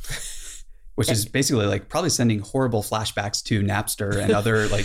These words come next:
Speaker 2: P two P streaming services.
Speaker 1: Well, even worse, right? She has a hundred million followers.
Speaker 2: Sure.
Speaker 1: Like, that's, that's not the thing you wanna have happen in this sort of
Speaker 2: Definitely not.
Speaker 1: age of social, uh, you know, awareness and how quickly news can spread, either good or bad.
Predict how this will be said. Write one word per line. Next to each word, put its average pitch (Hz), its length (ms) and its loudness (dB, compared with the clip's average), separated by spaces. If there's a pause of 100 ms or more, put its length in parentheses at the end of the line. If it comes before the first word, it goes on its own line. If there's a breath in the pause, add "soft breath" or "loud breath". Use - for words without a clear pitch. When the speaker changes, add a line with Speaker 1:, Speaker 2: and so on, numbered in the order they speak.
Speaker 2:
P 127 120 0
two 101 80 -2
P 104 200 0
streaming 104 320 -2
services. - 380 -6
Speaker 1:
Well, 214 180 6
even 196 440 2
worse, - 640 0
right? 185 160 4
She - 160 0
has 165 140 0
a - 20 0
hundred 196 580 2
million 175 300 4
followers. 175 460 0
Speaker 2:
Sure. - 200 4
Speaker 1:
Like, - 300 2
that's, 139 260 0
that's 190 380 0
not 165 460 2
the 143 60 -6
thing 147 280 -2
you 143 140 2
wanna 139 260 0
have 131 240 -2
happen 127 520 -4 (100)
in 147 140 -2
this 127 160 2
sort 117 160 0
of 110 40 2
Speaker 2:
Definitely 113 260 2
not. - 20 4
Speaker 1:
age 156 220 0
of 139 160 0
social, 131 920 -2 (380)
uh, 120 380 -4 (180)
you 139 80 0
know, - 80 -2
awareness 139 720 0
and 131 160 -4
how 127 180 0
quickly 143 800 -2
news 143 280 0
can - 140 -4
spread, 131 340 -2
either 123 240 -4
good 117 160 -6
or 120 60 -6
bad. - 240 -6